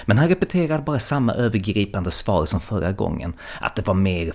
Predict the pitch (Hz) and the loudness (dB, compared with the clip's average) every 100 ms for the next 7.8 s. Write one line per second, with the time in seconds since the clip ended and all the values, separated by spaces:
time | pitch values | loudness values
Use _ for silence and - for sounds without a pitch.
0 | - 107 107 - - 82 101 90 92 92 | -6 -4 -4 -4 -4 -2 -2 -2 0 2
1 | 104 - - 85 - 95 95 92 92 - | 2 0 -2 -4 -6 -4 -4 -4 -6 -6
2 | 85 104 98 - - - 101 107 95 - | -6 -4 -4 -4 -8 -2 0 2 2 -2
3 | - 87 87 - 117 107 90 80 - 80 | -4 -4 -2 0 0 -2 -4 -4 -4 -6
4 | 82 - 80 80 87 82 76 - - - | -4 -6 -6 -6 -6 -8 -10 -16 -20 -6
5 | - 82 92 82 107 82 90 104 69 - | 0 0 -2 -2 0 0 -2 -2 -4 -8
6 | - - - - 80 92 101 80 - 95 | -18 -18 -10 -6 -4 -4 -2 -4 -4 -6
7 | - 80 80 80 78 - - - | -6 -8 -6 -6 -6 -8 -12 -14